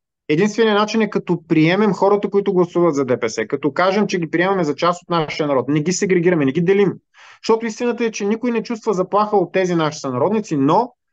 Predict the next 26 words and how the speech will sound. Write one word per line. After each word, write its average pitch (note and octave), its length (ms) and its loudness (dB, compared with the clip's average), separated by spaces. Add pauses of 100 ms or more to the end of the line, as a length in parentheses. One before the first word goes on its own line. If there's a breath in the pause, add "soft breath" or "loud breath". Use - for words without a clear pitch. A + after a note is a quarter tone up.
(400)
има C4+ 180 6
на-, A3 320 0
има B3+ 220 4
някои G#3 460 2
българи, G#3+ 360 2
които A#3 200 -4
не A3 120 0
ги A3 140 -2
приемат A3 360 0
за E3+ 140 0
равни, D#3 240 2
не E3+ 80 0
ги G3+ 140 -4
приемат G3 320 0
за F3 120 -2
част F3+ 280 -2
от - 100 -14
нашия C#3 260 -4
народ, A2+ 200 -2
което G3+ 240 0
е G#3 80 2
нашата F#3+ 360 0
голяма F3+ 320 2
лична F3+ 400 0 (480)
национална D#3+ 680 0
драма. A#2 280 -6